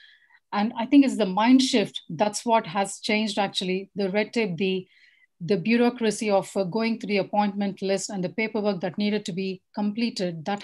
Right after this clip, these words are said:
has been suddenly cut out. Suddenly everything became telephone consultation using Zoom or Microsoft Team meetings. We were able to communicate and complete our consultations. Being a psychiatrist, it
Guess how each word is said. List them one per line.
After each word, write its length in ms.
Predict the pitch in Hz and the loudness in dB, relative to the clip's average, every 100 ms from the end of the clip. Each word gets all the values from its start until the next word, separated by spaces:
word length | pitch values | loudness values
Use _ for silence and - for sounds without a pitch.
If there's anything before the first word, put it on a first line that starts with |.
| - | -6
has 240 | 208 196 | -4 -4
been 280 | 170 196 185 | -4 -4 -4
suddenly 480 | - 196 202 202 202 | -6 -4 -2 -2 -4
cut 220 | 202 170 | -4 -2
out. 280 | 190 175 - - _ _ _ _ | -2 -4 -8 -20 _ _ _ _
Suddenly 460 | - 208 226 226 | -2 0 2 2
everything 500 | 214 196 208 214 208 | 2 0 -2 0 0
became 440 | 175 196 208 202 190 | -2 -2 0 -2 -4
telephone 420 | - 202 202 208 | -2 -2 0 -2
consultation 720 | 202 196 185 190 202 208 202 | -2 -2 -4 -4 -2 -2 -4
using 380 | 180 185 175 185 | -2 -2 -2 -4
Zoom 500 | 170 180 214 214 240 | -4 -2 0 0 -4
or 320 | 214 180 175 | -2 0 0
Microsoft 720 | 175 180 202 208 - 196 160 | -2 -2 -2 -4 -4 -4 -6
Team 300 | - 220 220 | -8 -4 0
meetings. 560 | 208 180 196 180 180 - | 0 -2 -4 -4 -4 -6
We 80 | 180 | -6
were 80 | 175 | -2
able 240 | 202 202 | -2 -2
to 120 | 202 202 | -4 -6
communicate 680 | 196 202 208 208 190 185 _ _ _ _ _ - | -4 -2 0 -2 -4 -4 _ _ _ _ _ -2
and 320 | 185 185 175 - - | 0 0 -4 -10 -6
complete 320 | 202 214 214 | -2 0 0
our 100 | 185 | 0
consultations. 840 | 202 185 202 208 190 190 190 - _ _ _ _ - - | -2 -4 -4 -4 -4 -6 -8 -12 _ _ _ _ -16 2
Being 220 | 247 269 | 6 8
a 40 | 277 | 6
psychiatrist, 800 | 262 233 254 254 254 196 185 226 | 6 4 6 4 4 0 0 -2
it 140 | 196 | -4